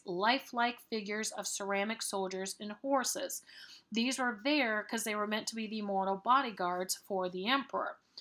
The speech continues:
Um, it also contains some clerks, scribes, and other court figures.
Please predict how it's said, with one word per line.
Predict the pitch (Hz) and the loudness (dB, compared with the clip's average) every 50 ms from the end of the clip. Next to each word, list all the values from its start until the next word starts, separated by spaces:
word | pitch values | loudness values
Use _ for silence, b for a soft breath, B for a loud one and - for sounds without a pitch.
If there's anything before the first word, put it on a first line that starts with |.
| B B B B B B B - | B B B B B B B 10
Um, | 226 220 220 233 | 10 10 10 8
it | 262 262 | 6 6
also | 254 247 233 247 - - 254 240 233 233 | 8 8 8 8 8 6 4 2 0 -2
contains | - - - 233 226 - 226 214 208 208 | -4 -4 -4 -2 -2 0 -2 -2 -2 -2
some | - 202 196 196 _ | -2 -4 -4 -6 _
clerks, | - - 254 247 254 262 262 - - | 0 2 4 4 4 4 2 0 0
scribes, | - - - - 226 214 214 220 220 226 226 - | 0 0 -2 2 4 6 6 6 6 4 2 0
and | 220 202 196 | -4 -4 -2
other | 202 208 202 220 226 | -2 -2 -2 -2 -4
court | - - - 220 214 - - _ | -4 -4 -2 -2 -2 -2 -4 _
figures. | - 220 208 202 233 254 269 294 294 - | -2 -2 -2 0 0 -2 0 0 0 -2